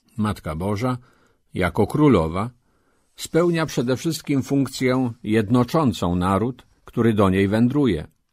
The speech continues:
Jako królowa jednoczy ona wokół siebie wszystkich,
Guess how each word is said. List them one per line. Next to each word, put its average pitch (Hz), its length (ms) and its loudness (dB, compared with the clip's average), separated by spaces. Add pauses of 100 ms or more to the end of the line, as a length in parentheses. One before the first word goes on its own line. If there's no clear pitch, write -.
(260)
Jako 95 400 0
królowa 101 680 0 (500)
jednoczy 123 800 0 (160)
ona 123 360 2
wokół 107 380 0
siebie 127 460 0
wszystkich, - 640 -4